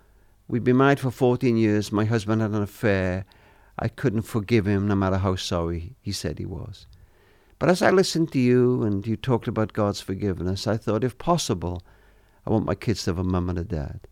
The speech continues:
And I'm gonna try again." And she said, "We held hands that day and we cried together and we laughed together a bit." And,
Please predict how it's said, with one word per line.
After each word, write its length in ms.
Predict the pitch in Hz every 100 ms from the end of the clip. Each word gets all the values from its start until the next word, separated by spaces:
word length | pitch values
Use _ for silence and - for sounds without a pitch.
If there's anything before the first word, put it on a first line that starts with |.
| _ _ _ _ _ -
And 140 | 117
I'm 60 | 113
gonna 180 | 117 117
try 300 | - 123 110
again." 480 | 101 107 98 92 92 _ _ _ _ _ _ _ -
And 140 | -
she 120 | - 139
said, 180 | 151
"We 160 | 123 143
held 280 | 156 170 165
hands 340 | 143 127 120
that 200 | 127 117
day 460 | 113 104 104 107 -
and 160 | - 120
we 80 | 123
cried 420 | - 110 95 92
together 640 | 92 98 92 92 95 -
and 120 | - 120
we 100 | 120
laughed 340 | 117 101 -
together 380 | 101 98 92 92
a 60 |
bit." 280 | 90 98 90
And, 220 | 98 98